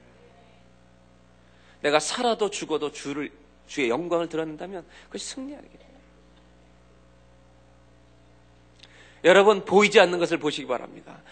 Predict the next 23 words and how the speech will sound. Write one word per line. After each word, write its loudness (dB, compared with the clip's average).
문제만 10
보지 8
말고, 8
고통만 6
보지 8
말고, 8
아픔만 8
보지 4
말고, 4
여러분, -2
그것을 6
통해서 6
나에게 4
행하실 0
하나님의 -6
일. -14
어떤 4
사람에겐 6
기적과 4
치유가 2
일어날 6
수 -10
있습니다. -12